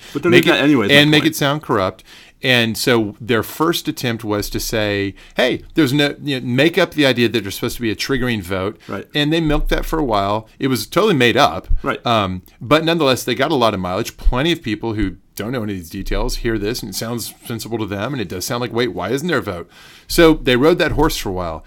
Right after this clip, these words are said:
Speaker 2: That horse is a tired horse. It couldn't get him very far, but they got some distance with it. So I don't know, I don't know that there's really any trap. They, they kinda got some mileage, and they, and they got the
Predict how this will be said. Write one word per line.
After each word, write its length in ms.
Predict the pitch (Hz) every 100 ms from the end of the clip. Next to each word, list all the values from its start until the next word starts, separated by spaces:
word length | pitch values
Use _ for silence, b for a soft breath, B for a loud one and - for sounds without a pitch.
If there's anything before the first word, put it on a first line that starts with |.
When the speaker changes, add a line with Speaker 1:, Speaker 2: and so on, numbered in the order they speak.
| -
Speaker 2:
That 140 | 104 107
horse 260 | 127 -
is 80 | 95
a 80 | 87
tired 400 | - 135 139 123
horse. 260 | 120 113
It 60 | 101
couldn't 200 | - 120
get 80 | 113
him 60 | 110
very 140 | 101
far, 180 | - 107
but 140 | 95 95
they 80 |
got 460 | 92 107 120 - -
some 400 | - - 120 113
distance 420 | 107 107 - 139
with 160 | 165 160
it. 180 | 190 180 b b b
So 360 | - - 135 131
I 120 | 147
don't 220 | 202 185
know, 220 | 151 143 147
I 100 | 143
don't 240 | 190 170
know 200 | 151 147 135
that 260 | 123 110
there's 200 | 123 107
really 220 | 123 127
any 200 | 110 104 92
trap. 500 | - - 127 107 95
They, 140 | 120
they 240 | 117 131
kinda 260 | 135 165 170
got 400 | 107 - 117 131
some 200 | - 143
mileage, 340 | 127 120 123 131
and 120 | 143
they, 140 | 156 175
and 340 | 185 202 190
they 180 | 160 151
got 320 | - 151 -
the 120 | 156